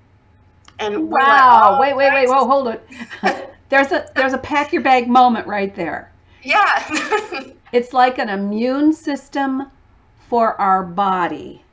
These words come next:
Speaker 1: For our
Speaker 2: Say that
Speaker 1: psyche.
Speaker 2: again. Or for our psyche. It's a, oh,
Speaker 1: Yeah.
Speaker 2: say it again. Say it one
Speaker 1: The
Speaker 2: more
Speaker 1: im-
Speaker 2: time. Hold on. Okay, go ahead. <laughs>
Speaker 1: Our emotions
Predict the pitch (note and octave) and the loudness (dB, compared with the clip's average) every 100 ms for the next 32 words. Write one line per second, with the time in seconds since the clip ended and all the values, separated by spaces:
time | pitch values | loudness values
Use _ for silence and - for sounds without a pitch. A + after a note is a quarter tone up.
0 | _ _ _ _ - A#3 B3+ B3+ D4+ C#4+ | _ _ _ _ -4 0 2 2 0 -2
1 | F#3+ C3+ - - _ _ - G#3+ A#3 D4 | -6 -8 -12 -20 _ _ -4 -2 0 4
2 | B3+ A3+ - C#4+ C#4 G3 - - F#3+ G#3 | 4 2 0 -2 0 -4 -8 -10 -14 -12
3 | - A3+ G3 D4+ F4 C#4 G#3 G#2+ - _ | -6 -2 0 0 -2 -4 -6 -8 -18 _
4 | _ C4+ C4+ C4 C4 C4 B3 A3+ G3+ A3 | _ -8 -6 -4 -2 -2 -4 -6 -8 -8
5 | A#3 F#3 - _ _ - - B3 C4 G#3+ | -6 -6 -8 _ _ -20 -6 -4 -4 -4
6 | A#3 B3 G#3+ B3 - G3+ - - F#3+ _ | -2 0 -2 -6 -12 -14 -14 -18 -18 _
7 | _ _ _ - _ _ _ _ _ - | _ _ _ -20 _ _ _ _ _ -2
8 | B3 D4+ C#4 B3+ A#3 A#3+ D4+ - G3 F#3 | 0 0 -4 -6 -4 -6 -6 -8 -8 -10
9 | F#3+ | -8